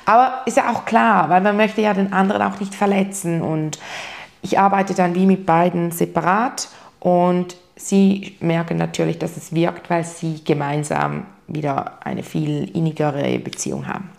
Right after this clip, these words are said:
Und wenn du jetzt sagst, "Hey, ich möchte gerne mit meinem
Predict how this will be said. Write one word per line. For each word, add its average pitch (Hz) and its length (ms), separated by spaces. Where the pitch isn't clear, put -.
Und 202 480
wenn 170 260
du 165 140
jetzt 151 500
sagst, - 460
"Hey, 165 320
ich - 120
möchte 165 260
gerne 151 240
mit 151 140
meinem 147 220